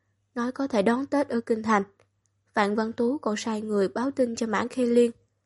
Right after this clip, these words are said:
Cuối tháng mười một, cánh nữ quyến Dương Thành tụ hội về đây gần đủ phân nửa. Đầu tiên là tụ tập một buổi tại Vạn Phủ,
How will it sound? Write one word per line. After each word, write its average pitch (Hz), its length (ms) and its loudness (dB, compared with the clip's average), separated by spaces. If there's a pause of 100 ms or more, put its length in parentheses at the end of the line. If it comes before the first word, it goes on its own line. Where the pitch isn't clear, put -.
(420)
Cuối 254 180 2
tháng 269 220 -2
mười 247 120 6
một, 196 360 2 (360)
cánh 254 200 -2
nữ 220 140 6
quyến 254 300 0
Dương 226 220 2
Thành 202 260 -2
tụ 196 180 0
hội 190 260 0
về 202 160 -2
đây 208 220 2
gần 202 240 0
đủ 190 200 4
phân 233 240 -2
nửa. 196 260 4 (680)
Đầu 208 160 2
tiên 226 320 2
là 214 100 -2
tụ 196 240 2
tập 208 260 -4
một 196 220 -4
buổi 190 300 0
tại 233 180 -4
Vạn 190 240 -2
Phủ, - 320 6